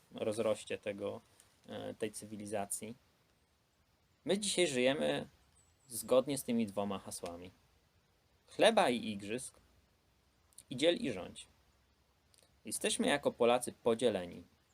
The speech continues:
Nienawidzimy siebie wzajemnie. Za co w ogóle? Za to, że ktoś głosuje na Kaczyńskiego, a ktoś głosuje na Tuska.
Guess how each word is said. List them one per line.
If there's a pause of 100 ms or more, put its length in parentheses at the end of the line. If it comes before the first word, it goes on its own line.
(380)
Nienawidzimy
siebie
wzajemnie. (480)
Za
co (380)
w
ogóle? (500)
Za
to,
że
ktoś
głosuje
na
Kaczyńskiego, (280)
a
ktoś
głosuje
na
Tuska.